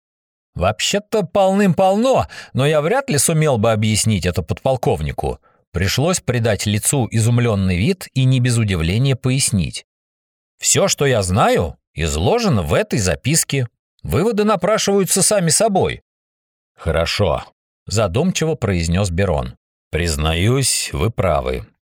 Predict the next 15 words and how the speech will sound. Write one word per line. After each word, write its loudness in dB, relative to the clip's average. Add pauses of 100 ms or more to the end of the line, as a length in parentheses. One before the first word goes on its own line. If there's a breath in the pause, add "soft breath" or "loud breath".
(120)
Моя 0
точка -2
зрения -4
во -2
многом -2
совпадает -2
с -2
вашей. -6 (300 loud breath)
Хотелось 0
бы 2
донести 0
ее 2
до 0
ушей -2
императрицы». -2